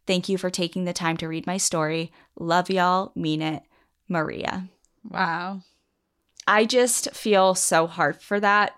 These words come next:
Speaker 1: because, because I read the book, and it is such an incredible story, like Quanah Parker and, I mean, the Comanche Nation as a whole and his legacy and his family, and just to know that this,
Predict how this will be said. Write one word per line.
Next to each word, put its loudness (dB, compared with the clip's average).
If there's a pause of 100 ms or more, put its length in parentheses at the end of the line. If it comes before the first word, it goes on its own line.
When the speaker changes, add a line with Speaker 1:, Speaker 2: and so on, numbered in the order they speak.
Speaker 1:
because, 0 (1040)
because 2
I 4
read 0
the -10
book, -2 (160)
and 2 (380)
it 2
is 4
such 0
an 0
incredible -2
story, -2 (180)
like -6
Quanah 2
Parker 0
and, 0 (320)
I 2
mean, -4 (220)
the -6
Comanche -6
Nation -2
as -2
a -6
whole 4 (360)
and -2 (760)
his 2
legacy 0
and -2
his -6
family, 0
and -2
just -2
to -4
know 0
that -4
this, -6